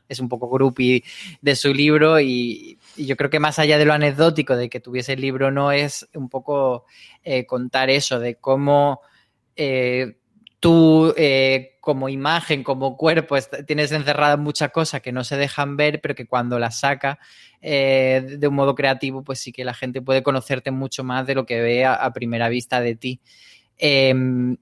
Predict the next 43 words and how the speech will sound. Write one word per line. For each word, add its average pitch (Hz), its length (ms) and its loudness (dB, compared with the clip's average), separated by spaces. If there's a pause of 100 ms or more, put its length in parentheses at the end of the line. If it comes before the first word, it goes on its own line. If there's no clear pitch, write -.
(140)
me 175 80 4
interesa 170 260 4
mucho 220 240 4
también 202 300 4
el, 202 320 2
el 147 160 -2
personaje 151 520 0
del 139 380 4
abuelo 139 400 2
que 131 80 -2
tú 131 140 -4
lo 127 100 2
mencionabas, 131 760 -2 (360)
eh, 123 340 -2
de 123 220 -4
cómo 151 460 2
es 147 220 0
esa 143 180 -4
tabla 156 240 2
de 147 80 2
salvación 143 640 -4
en 143 160 -6
el 127 100 -6
momento 131 480 -4
más 135 280 -2
hostil, 147 560 -2
que 120 240 -4
es, - 280 -10
eh, 139 340 -6
la 131 100 0
infancia, 143 480 0
porque 127 340 -2
es, 127 160 -6 (120)
es - 420 -8
un, 139 420 -2 (480)
un 156 160 -2
momento 147 440 4
de 147 100 6
la 147 80 2
vida 143 220 0
donde 139 340 -2
no 127 180 -2
tiene, 135 480 -2